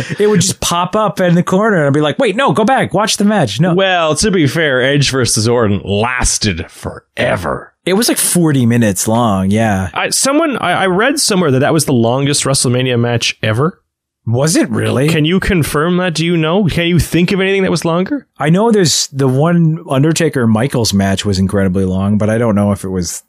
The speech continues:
Speaker 1: longer than that.
Speaker 2: I, I was gonna say, I think the previous records were something like thirty minutes long or something. I guess we could look this up, but, uh,
Speaker 1: This is true.
Speaker 2: but anyway, yeah, it, it was, I think, thirty-eight minutes or something along those lines,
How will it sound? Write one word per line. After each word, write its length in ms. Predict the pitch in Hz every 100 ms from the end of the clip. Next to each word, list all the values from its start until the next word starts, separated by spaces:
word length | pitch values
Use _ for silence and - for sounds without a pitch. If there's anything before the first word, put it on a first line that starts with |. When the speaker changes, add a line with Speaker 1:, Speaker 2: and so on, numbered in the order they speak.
| -
Speaker 1:
longer 400 | 101 95 104 90
than 140 | 87
that. 380 | 95 120 92 92
Speaker 2:
I, 120 | - 131
I 60 |
was 120 | 156
gonna 120 | 165 190
say, 160 | 202
I 60 | 170
think 220 | - 170
the 100 | 247
previous 480 | 190 180 180 175 -
records 640 | 117 117 147 127 - -
were 60 | 127
something 260 | 165 156
like 120 | 131 101
thirty 360 | - 98 113
minutes 380 | 104 95 113 -
long 260 | 80 95 120
or 80 |
something. 540 | 131 151 147 175 170 156 -
I 140 | 123
guess 180 | 208 -
we 80 | -
could 160 | 85
look 160 | 82 -
this 180 | - -
up, 160 | 78
but, 400 | - - 71 - 87
uh, 220 | 80 78
Speaker 1:
This 220 | 135 143 -
is 160 | -
true. 320 | - 104 95 107 _ _ -
Speaker 2:
but 240 | 120 127 170
anyway, 240 | 185 131
yeah, 200 | 156 160
it, 120 | 117 147
it 220 | 139 143
was, 160 | 131
I 100 | 151
think, 160 | 131 127
thirty-eight 540 | 117 190 202 165 156
minutes 320 | 117 131 139 123
or 20 |
something 340 | - 143 160
along 220 | 147 139
those 160 | 147 135
lines, 380 | 139 147 170